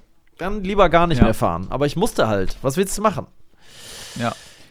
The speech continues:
Speaker 2: Da kann ich dir sagen, zu meinem Fell der Woche. Ähm, es war jetzt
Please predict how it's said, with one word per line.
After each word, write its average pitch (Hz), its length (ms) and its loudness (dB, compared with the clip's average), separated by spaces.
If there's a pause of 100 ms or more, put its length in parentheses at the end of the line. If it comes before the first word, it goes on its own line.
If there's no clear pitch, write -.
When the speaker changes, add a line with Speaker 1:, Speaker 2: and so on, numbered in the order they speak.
(260)
Speaker 2:
Da 160 240 4
kann 190 160 0
ich 185 100 0
dir 170 100 -2
sagen, 175 260 2
zu - 100 -6
meinem 160 200 0
Fell 165 160 0
der 160 120 0
Woche. 131 280 -2 (600)
Ähm, 143 260 -2
es - 140 -10
war 151 120 4
jetzt 156 180 -4